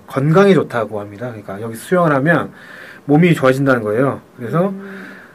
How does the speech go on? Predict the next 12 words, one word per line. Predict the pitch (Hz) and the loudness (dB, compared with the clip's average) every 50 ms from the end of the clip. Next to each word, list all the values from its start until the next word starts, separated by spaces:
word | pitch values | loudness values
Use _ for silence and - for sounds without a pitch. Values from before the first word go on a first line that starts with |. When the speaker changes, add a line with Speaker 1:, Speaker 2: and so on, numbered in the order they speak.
| - - _ - - | -20 -20 _ -20 -18
Speaker 1:
어, | 117 110 113 110 107 107 104 - - - - - | -16 -14 -14 -14 -14 -16 -16 -18 -20 -20 -20 -10
바-, | - 147 165 160 160 | -4 -2 -2 -2 -4
비만증을 | - - 165 170 185 196 196 190 214 208 190 | 0 2 4 6 6 6 4 6 6 6 6
없애고 | 143 131 - - 147 135 123 123 139 165 185 170 | 6 4 2 -2 -2 -2 0 0 -2 -2 -2 -2
류마티스나 | 135 131 135 151 160 156 160 196 190 - - 156 165 175 160 | -2 0 2 2 2 2 0 -4 -4 0 0 2 4 6 6
여러 | 127 120 131 | 6 6 4
가지 | 143 151 147 139 127 | 4 2 0 -2 -6
지-, | - - - - - - - | -10 -16 -18 -20 -20 -20 -20
질환의 | - - 143 131 139 139 147 156 175 175 | -8 -4 -2 0 0 0 2 2 0 0
치료 | 170 - - - 214 | -2 -4 2 4 4
효과가 | 196 190 196 190 - 165 151 143 113 | 4 4 2 2 2 2 4 4 2
있고, | 104 - - 104 95 98 | 0 -2 -10 -12 -12 -12